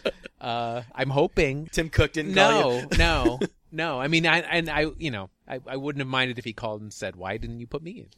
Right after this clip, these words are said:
Speaker 1: in?"
Speaker 2: Yeah.
Speaker 1: <laughs>
Speaker 2: Yeah.
Speaker 1: Um, but, um, anyway, no, I haven't heard from them. And, um, yeah, so, but I mean, uh, Drawn and Quarterly was a little nervous about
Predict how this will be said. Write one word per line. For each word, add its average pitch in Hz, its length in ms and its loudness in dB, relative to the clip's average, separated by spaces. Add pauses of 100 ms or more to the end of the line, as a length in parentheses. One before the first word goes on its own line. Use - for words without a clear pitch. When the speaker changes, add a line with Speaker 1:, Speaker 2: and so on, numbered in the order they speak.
(100)
Speaker 1:
in?" 135 140 0
Speaker 2:
Yeah. 196 260 8 (880)
Speaker 1:
<laughs> - 20 -20
Speaker 2:
Yeah. 214 200 -6 (420)
Speaker 1:
Um, 165 280 -2 (340)
but, 127 340 0
um, 110 280 -4
anyway, 120 500 2
no, 156 160 4
I 127 80 8
haven't 147 240 2
heard 147 180 -2
from 143 200 -10
them. 127 340 -8 (100)
And, 107 400 -6
um, 101 360 -6 (920)
yeah, 127 220 -4
so, 95 480 -8 (320)
but 214 160 6
I 196 80 4
mean, 185 180 -2 (420)
uh, - 120 -14 (260)
Drawn 160 240 2
and 180 80 0
Quarterly 175 560 2
was 151 240 -4
a 147 80 -6
little 131 200 -6
nervous 117 340 -4
about 107 340 0